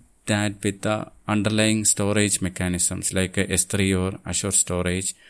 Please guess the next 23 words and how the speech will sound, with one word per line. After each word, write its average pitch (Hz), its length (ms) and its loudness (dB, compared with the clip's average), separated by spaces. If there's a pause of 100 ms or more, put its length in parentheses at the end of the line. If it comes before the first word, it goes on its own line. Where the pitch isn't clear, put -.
So - 240 2
that 107 260 2
means 120 320 4
our 110 200 2
data 104 380 2
lake 110 400 0
can 101 240 0
be 104 120 0
protected 101 640 -2 (440)
so 110 200 2
that 110 180 2
only, 110 280 2 (180)
only 117 260 4
the 123 140 0
authorized 117 640 2
persons 104 500 2
will 98 140 2
be 107 220 2
having 101 480 0
access 98 420 0
to 98 200 0
a 139 120 -4 (1120)
folder. 90 480 0